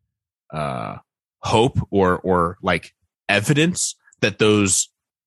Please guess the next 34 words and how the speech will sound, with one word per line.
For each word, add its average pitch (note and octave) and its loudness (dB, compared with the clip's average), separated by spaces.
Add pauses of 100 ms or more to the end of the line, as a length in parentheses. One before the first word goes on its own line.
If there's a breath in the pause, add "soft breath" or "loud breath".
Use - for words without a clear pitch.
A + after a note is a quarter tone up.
negative G2+ 0
tendencies G2 -2
are F#2 0
gonna F2 0
turn F2+ -2
themselves E2+ 0
around C#2+ -6
in B1 -10
any A#1+ -10
way. A1 -10
I A2 0
don't A#2 4
know G#2+ 4
if G2 -2
that F2 -2
makes - -4
sense. E2+ -4
I'm F#2 -8
kind G2+ 0
of, E2 -4 (220)
I'm - -16
kind F#2 -2
of E2+ -8 (100)
rambling E2 -4
here, E2 0
but F2 0
I G2 0
think A2 -2
you F#2+ 0
know E2+ 0
what D#2+ -4
I D#2 -4
mean, D#2 -8
maybe. C#2 -10